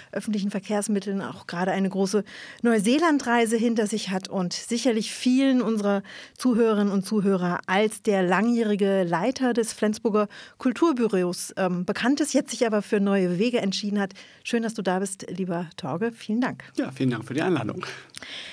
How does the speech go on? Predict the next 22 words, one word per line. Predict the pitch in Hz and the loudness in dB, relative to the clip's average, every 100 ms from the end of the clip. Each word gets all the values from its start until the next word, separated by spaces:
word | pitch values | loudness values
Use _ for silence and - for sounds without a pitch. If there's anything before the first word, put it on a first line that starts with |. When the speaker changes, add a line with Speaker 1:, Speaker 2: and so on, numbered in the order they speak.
| - - _ _ - | -18 -20 _ _ -4
Speaker 1:
Wie | 240 | 2
gesagt, | 277 226 285 262 | 4 4 2 2
du | |
bist | 269 269 | 0 0
viele | - 285 359 | -2 0 4
Jahre, | 294 285 294 262 | 4 4 4 4
seit | 247 302 | 2 2
zweitausendvier | - 254 254 233 240 254 277 | 0 0 2 0 0 2 2
bis | 240 247 - | 2 0 -2
zum | 240 | -2
Februar | 226 254 254 254 254 | 2 0 2 2 2
in | 233 | 2
Speaker 2:
Genau. | 214 | 2
Speaker 1:
diesem | 233 247 | 4 4
Jahr | 220 220 220 | 4 4 2
in | - 214 214 196 | 2 2 2 0
Flensburg | - 214 262 - 285 269 | 0 0 2 2 0 0
fürs | - 254 240 | -2 -2 0
Kulturbüro | - 220 - 285 254 247 247 | -2 -2 2 2 2 2 2
der | 233 214 | 2 2
Leiter | 190 180 247 262 | 2 0 2 2
gewesen, | 226 208 233 240 233 240 | 2 0 2 2 2 0